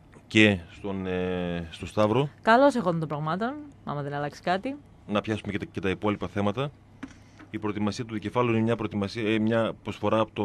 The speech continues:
Speaker 1: Ότο Καλογεράς, ολοκληρωμένο συνεργείο αυτοκινήτων, σέρβις, φωνοποιείο, βαφείο, ανταλλακτικά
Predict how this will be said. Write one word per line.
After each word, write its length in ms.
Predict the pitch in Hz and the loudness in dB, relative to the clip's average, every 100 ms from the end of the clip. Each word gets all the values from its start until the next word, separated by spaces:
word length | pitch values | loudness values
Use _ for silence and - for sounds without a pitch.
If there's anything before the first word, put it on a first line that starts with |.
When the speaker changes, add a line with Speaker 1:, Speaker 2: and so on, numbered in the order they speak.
| 101 | -2
Speaker 1:
Ότο 140 | 104 113 | -2 -4
Καλογεράς, 540 | 101 92 95 117 123 | -4 -4 -4 -4 -4
ολοκληρωμένο 420 | 110 - 101 113 | -6 -2 0 2
συνεργείο 560 | 107 107 98 104 107 92 | 0 -2 -2 0 0 -2
αυτοκινήτων, 680 | 90 - 95 101 117 147 147 - - - - - - - | -10 -12 -6 -2 -2 -2 -4 -6 -20 -20 -20 -20 -20 -10
σέρβις, 380 | - 139 139 | 4 6 6
φωνοποιείο, 460 | 135 117 98 120 143 | 2 0 2 2 4
βαφείο, 300 | 117 104 143 | 2 2 2
ανταλλακτικά 600 | 123 110 - - 147 160 | 2 2 0 0 2 0